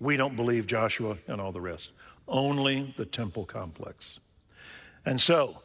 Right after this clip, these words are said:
they're gonna bring this question, "What about the resurrection?" Each one of these people, priest,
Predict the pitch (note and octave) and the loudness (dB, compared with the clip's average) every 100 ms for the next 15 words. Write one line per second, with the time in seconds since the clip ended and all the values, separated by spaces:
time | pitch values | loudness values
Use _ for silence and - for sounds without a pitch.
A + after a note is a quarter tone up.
0 | - _ _ _ - A2 C#3 E3+ F3 C#3+ | -20 _ _ _ -8 0 2 4 0 2
1 | D#3+ D#3+ C#3+ - E3 C#3+ - - - - | 2 2 0 0 0 0 -2 -6 -12 -20
2 | _ _ _ - C3 C3+ A#2 A#2+ A#2 - | _ _ _ 0 2 2 2 2 0 -4
3 | G2 G#2 G2 G2+ D#2 - - - - - | -4 -4 -4 -6 -10 -12 -10 -10 -12 -20
4 | _ _ _ _ _ _ - - _ - | _ _ _ _ _ _ -20 -20 _ 0
5 | E3+ G3+ A3 - - D#3 D3+ E3+ D#3 C#3+ | 4 4 2 -4 -4 0 2 2 2 0
6 | C#3+ - D3 B2 G2+ - - _ _ _ | 0 -2 -4 -4 -8 -12 -16 _ _ _
7 | _ _ _ _ - - E3 E3+ - - | _ _ _ _ -6 2 2 2 -2 -4